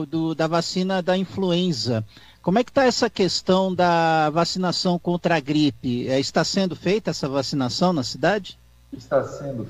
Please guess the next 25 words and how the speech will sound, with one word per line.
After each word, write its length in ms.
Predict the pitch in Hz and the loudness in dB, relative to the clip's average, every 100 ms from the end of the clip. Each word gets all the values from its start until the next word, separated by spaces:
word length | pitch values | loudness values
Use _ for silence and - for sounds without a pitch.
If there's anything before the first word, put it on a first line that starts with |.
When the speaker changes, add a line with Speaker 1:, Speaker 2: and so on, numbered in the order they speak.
| - | -8
Speaker 2:
feita, 500 | 110 127 143 170 175 - - - | -6 -4 -4 -6 -6 -10 -20 -6
só 180 | 175 | 0
que 160 | 180 196 | 2 2
o 40 | |
Estado, 600 | 175 - - 190 180 127 | 0 -2 4 6 6 2
quem 220 | - 196 196 | 0 0 0
sempre 540 | - 220 262 240 208 | -2 -4 -2 -2 -2
monta 500 | 170 165 175 170 175 | -2 -2 0 0 -2
o 120 | 156 | -2
cronograma, 640 | 165 151 131 123 160 165 127 | -2 -4 -2 0 0 -2 -6
estipula 1000 | - - 165 175 185 214 190 127 143 - - - | -8 -12 -12 -8 -2 2 4 4 2 -6 -16 -4
quem 240 | - 202 196 | 4 6 6
será 360 | - 170 147 | 4 6 6
vacinado, 680 | 139 120 - 120 160 - - - - _ _ | 6 2 -6 0 2 2 -2 -12 -20 _ _
é 80 | 131 | -8
quem 260 | 135 160 170 | -8 -6 -6
fornece 580 | 196 170 143 160 165 170 | 0 0 2 2 0 -2
a 40 | |
vacina, 420 | 156 - 143 147 - | -2 -4 -8 -12 -14
que 60 | |
no 120 | 170 - | -14 2
caso 300 | 139 143 156 | 4 4 2
é 40 | |
o 60 | 180 | -2
Estado. 480 | - 190 165 117 | 0 4 4 4